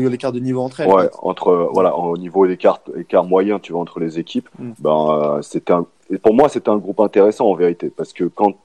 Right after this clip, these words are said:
Speaker 2: à la dernière journée, tu peux être, euh, premier comme quatrième, bah, ça laisse, euh, ça laisse un suspense,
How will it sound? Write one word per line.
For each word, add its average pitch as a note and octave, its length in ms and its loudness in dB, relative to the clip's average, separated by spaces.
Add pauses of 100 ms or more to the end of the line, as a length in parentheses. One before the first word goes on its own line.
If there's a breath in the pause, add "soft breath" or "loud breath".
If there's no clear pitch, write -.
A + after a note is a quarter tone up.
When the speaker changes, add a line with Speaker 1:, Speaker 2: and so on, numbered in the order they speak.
Speaker 2:
à - 40 2
la E2 80 4
dernière F2 300 -4
journée, F#2 300 -6
tu - 180 -14
peux F2 160 -6
être, E2+ 300 -4
euh, C#2 360 -6
premier G2 360 -2
comme D#2+ 200 -6
quatrième, G#2 500 -2 (500 soft breath)
bah, - 80 -8
ça D2+ 160 -6
laisse, D#2+ 280 -4
euh, C2+ 520 -6
ça - 180 -4
laisse D#2 220 -4
un D#2+ 60 -6
suspense, - 520 -2